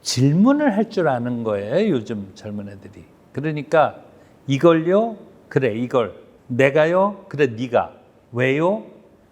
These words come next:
"이렇고 이렇고 이러니까." 그거를 설득할 수 있으면 그러면 얘네들은 움직일 거다.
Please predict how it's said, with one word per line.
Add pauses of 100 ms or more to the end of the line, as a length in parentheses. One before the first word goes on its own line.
(160)
"이렇고
이렇고
이러니까." (300)
그거를
설득할
수
있으면 (520)
그러면
얘네들은
움직일
거다.